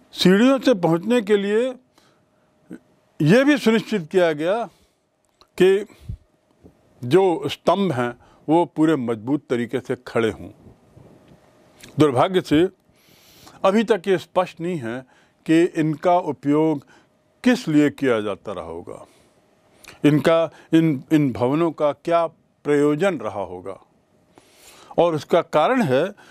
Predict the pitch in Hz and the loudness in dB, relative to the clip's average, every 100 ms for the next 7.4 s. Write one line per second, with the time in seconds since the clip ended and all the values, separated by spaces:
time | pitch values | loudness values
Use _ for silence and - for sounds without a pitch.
0 | _ _ 202 226 240 240 - _ 180 233 | _ _ -2 0 2 0 -4 _ -2 0
1 | 254 214 131 - _ - 233 202 175 247 | -2 -2 -4 -8 _ -4 -4 -2 -2 -2
2 | 254 - 135 190 - 220 208 - 185 220 | -2 -2 -2 -2 -4 -4 -4 -4 -10 -10
3 | 202 170 165 - 233 185 185 160 185 131 | -12 -14 -10 -6 -4 -2 -2 -2 -6 -4
4 | 110 147 202 160 143 - - 147 165 131 | -4 -2 -4 -6 -8 -8 -6 -4 -4 -4
5 | 117 135 156 - _ _ _ _ - 127 | -2 0 -2 -4 _ _ _ _ -4 -2
6 | 143 131 135 127 - _ - 165 - 151 | 0 0 0 0 -6 _ -2 -2 -2 -6
7 | 143 147 - 139 | -4 -4 -4 -4